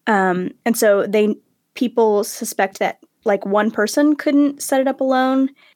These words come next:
and people are just assuming it is, like, a, um, a, an unknown artist.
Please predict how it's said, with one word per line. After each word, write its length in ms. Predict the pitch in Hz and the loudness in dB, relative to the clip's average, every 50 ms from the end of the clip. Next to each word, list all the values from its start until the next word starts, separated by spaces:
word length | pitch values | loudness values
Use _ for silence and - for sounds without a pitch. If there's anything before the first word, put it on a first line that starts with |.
| _ _ _ _ _ - | _ _ _ _ _ -2
and 120 | 226 233 | -2 0
people 300 | - 254 254 247 269 262 | 0 -2 0 2 2 2
are 80 | 254 240 | 2 2
just 180 | 233 233 233 | 0 -2 -2
assuming 500 | 226 226 - 233 220 214 214 208 208 - - | -4 -4 -4 -4 -4 -2 -2 -4 -4 -6 -4
it 160 | - 208 202 | -4 -2 -2
is, 320 | 196 190 185 185 - - - - | -2 -2 -2 -4 -8 -12 -12 -6
like, 280 | 208 196 185 185 185 | -2 -2 -2 -2 -2
a, 360 | 190 190 185 180 180 185 185 - | -2 -2 0 0 -2 -4 -6 -6
um, 300 | - 220 190 180 185 185 - - _ - | -8 -8 -6 -8 -8 -10 -14 -16 _ -6
a, 180 | - 208 202 - - - | -4 -4 -4 -2 -2 -2
an 100 | 220 220 - | -2 0 0
unknown 340 | - 233 233 233 226 214 196 - - | 2 2 2 4 2 0 -2 -4 -4
artist. 760 | - 190 190 196 240 302 415 - - - - - - - | -2 0 0 2 2 2 0 0 -2 -8 -10 -10 -12 -14